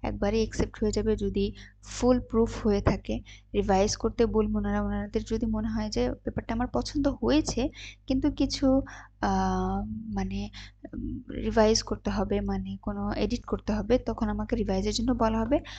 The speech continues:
আর একটা হচ্ছে রিজেক্ট, totally রিজেক্টেড হয়ে যাবে পেপারটা, আমার টপিক বা আমার কাজ ওনাদের পছন্দ হয়নি। পসিবল আউটকামস এই তিনটাই হতে পারে। ওকে, তারপর হ্যান্ডলিং রিভিউয়ার কমেন্টস।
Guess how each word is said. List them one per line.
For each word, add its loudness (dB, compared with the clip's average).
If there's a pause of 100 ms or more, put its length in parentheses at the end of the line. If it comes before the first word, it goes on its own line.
(240)
আর 0
একটা 0
হচ্ছে -2
রিজেক্ট, -2
totally -4
রিজেক্টেড 0
হয়ে 2
যাবে -2
পেপারটা, -4
আমার -2 (300)
টপিক 0
বা 0
আমার -2
কাজ -4
ওনাদের -4
পছন্দ -2
হয়নি। -4
পসিবল 0
আউটকামস -4
এই -4
তিনটাই 0
হতে 0
পারে। -4 (880)
ওকে, -6 (800)
তারপর 2
হ্যান্ডলিং 2
রিভিউয়ার 2
কমেন্টস। -4